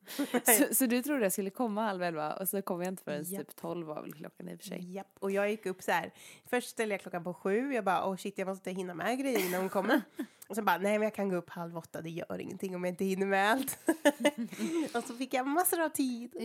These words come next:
Speaker 2: Ja, det fick du ju.
Speaker 1: Mhm.
Speaker 2: Jag fick nästan lite så här dåligt samvete typ att jag kom så sent. Men det gjorde inget. Vi har hunnit med hur mycket som helst.
Speaker 1: Ja, men det har vi. Vi har tränat.
Speaker 2: Ah, vi har tränat.
Speaker 1: Sjukt jobbigt.
Speaker 2: Alltså det där, det var ett åtta minuters magpass och
Speaker 1: Mm.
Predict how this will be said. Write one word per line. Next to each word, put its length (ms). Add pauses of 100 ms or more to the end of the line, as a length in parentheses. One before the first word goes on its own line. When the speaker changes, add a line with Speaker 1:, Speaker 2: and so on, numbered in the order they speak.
(120)
Speaker 2:
Ja, 480
det 120
fick 260
du 60
ju. 180 (220)
Speaker 1:
Mhm. 180
Speaker 2:
Jag 80
fick 140
nästan 280
lite 160
så 60
här 40
dåligt 360
samvete 500
typ 280
att 120
jag 120
kom 220
så 100
sent. 380
Men 160
det 60
gjorde 220
inget. 240
Vi 100
har 80
hunnit 240
med 160
hur 220
mycket 180
som 120
helst. 320 (120)
Speaker 1:
Ja, 160
men 140
det 60
har 120
vi. 160 (320)
Vi 80
har 60
tränat. 840
Speaker 2:
Ah, 80 (200)
vi 80
har 80
tränat. 220 (140)
Speaker 1:
Sjukt 380
jobbigt. 380
Speaker 2:
Alltså 200
det 160
där, 360
det 80
var 100
ett 120
åtta 280
minuters 480
magpass 760
och 340
Speaker 1:
Mm. 260